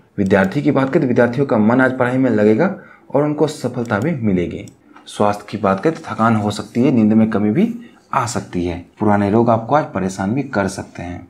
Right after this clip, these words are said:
प्रेम संबंध की बात करें तो दाम्पत्य जीवन की खुशियां बढ़ सकती है। प्रेमियों के लिए आज का दिन अच्छा रहने वाला है। अनुकूल नतीजे मिलने के योग भी बन रहे हैं। आज अविवाहित जातकों के लिए आज विवाह के प्रस्ताव भी आ सकते हैं। आज की नजर लोहे के बर्तन में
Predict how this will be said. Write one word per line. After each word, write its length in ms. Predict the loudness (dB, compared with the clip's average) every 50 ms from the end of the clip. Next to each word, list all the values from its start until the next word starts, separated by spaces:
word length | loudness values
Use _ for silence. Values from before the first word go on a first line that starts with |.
| _
प्रेम 200 | 4 4 4 4
संबंध 280 | 4 2 0 0 0 0
की 100 | 0 0
बात 200 | 2 0 2 2
करें 160 | 2 2 2
तो 120 | 2 0
दाम्पत्य 480 | 0 2 2 2 2 0 0 0 0 0
जीवन 380 | 0 0 0 0 2 2 2 0
की 80 | -2 -4
खुशियां 320 | -6 -8 -8 -6 -6 -6
बढ़ 200 | -2 -2 -2 -2 -2
सकती 360 | -2 -6 -8 -6 -6 -4 -4
है। 100 | -4 -6 -8 -10 -16 -20 -20 -20 _ -2
प्रेमियों 300 | 0 2 4 4 2 2
के 100 | 2 0
लिए 140 | 0 0 0
आज 260 | 2 2 2 2 2
का 120 | 0 0 -2
दिन 80 | -2
अच्छा 200 | -2 -4 -8 -6
रहने 280 | -4 -4 -2 -2 -2 -2
वाला 220 | -2 -2 -2 -2
है। 160 | -2 -2 -4 -6 -12 -10 -4 0
अनुकूल 400 | 0 0 0 2 2 2 4 2
नतीजे 300 | 2 0 0 0 0 0
मिलने 280 | 0 0 0 -2 -2
के 120 | 0 2 4
योग 180 | 4 4 6
भी 100 | 6 6 6
बन 260 | 4 2 0 0 0
रहे 140 | -4 -6 -8
हैं। 120 | -10 -12
आज 140 | -14 -16 -20 _ _ 2
अविवाहित 540 | 2 4 4 4 2 2 2 0 -2 -4 -2
जातकों 300 | -2 -4 -2 -2 -2 -2
के 120 | 0 2
लिए 120 | 2 2 2
आज 120 | 2 0
विवाह 280 | 0 0 2 2 0 -2
के 120 | -4 -6
प्रस्ताव 400 | -6 -6 -8 -6 -4 -4 -4 -2
भी 120 | -2 -2
आ 180 | -2 -2 -4 -4
सकते 320 | -6 -8 -14 -16 _ -12 -12
हैं। 200 | -12 -12 -14 -16 -20 _ _ _ 0
आज 200 | 0 0 0 0
की 120 | -2 0
नजर 220 | 0 0 0 -2 -2 -6 -12 -20 _ _ -2
लोहे 340 | 0 2 2 2 2 0 -2
के 120 | -2 0 -2
बर्तन 420 | -2 -2 -2 -2 -2 -2 0 -2
में 260 | -2 -2 -4 -6 -12